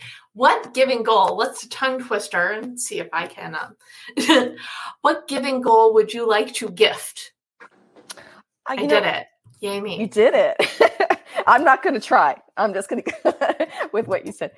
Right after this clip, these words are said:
Speaker 2: But, you know, honestly, something super easy that I've been on the bandwagon about this lately. It just, I, I experienced it and, uh,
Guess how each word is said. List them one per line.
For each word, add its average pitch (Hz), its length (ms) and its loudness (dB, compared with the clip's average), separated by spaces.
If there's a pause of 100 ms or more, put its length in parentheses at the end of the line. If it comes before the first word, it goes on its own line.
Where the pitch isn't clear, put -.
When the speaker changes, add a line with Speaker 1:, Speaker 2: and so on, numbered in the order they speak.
(340)
Speaker 2:
But, 240 160 2
you 269 80 0
know, 262 240 2 (520)
honestly, 262 520 -2 (180)
something 220 380 -2
super - 600 -6
easy 165 680 -6
that 160 460 2 (360)
I've 180 220 4
been 208 100 0
on 196 100 4
the 185 60 0
bandwagon 180 500 0
about 160 280 2
this 160 180 -4
lately. 147 420 -4
It 156 120 -4
just, - 400 -6
I, 147 200 2
I 165 60 2
experienced 233 680 -2
it 196 260 6 (440)
and, 175 720 4
uh, 156 500 2